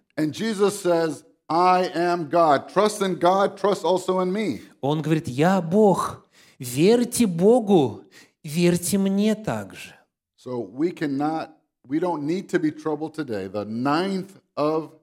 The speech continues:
Speaker 1: March already, because Jesus is our Savior.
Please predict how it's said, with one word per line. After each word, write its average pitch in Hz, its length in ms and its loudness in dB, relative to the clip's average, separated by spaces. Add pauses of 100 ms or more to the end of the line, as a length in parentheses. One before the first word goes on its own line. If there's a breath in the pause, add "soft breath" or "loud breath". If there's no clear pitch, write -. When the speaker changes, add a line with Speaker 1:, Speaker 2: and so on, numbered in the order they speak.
(480)
Speaker 1:
March 117 600 0
already, 107 520 -2
because 120 640 -4 (280)
Jesus 104 680 -8 (600)
is 90 140 -12
our 87 140 -8
Savior. 78 500 -18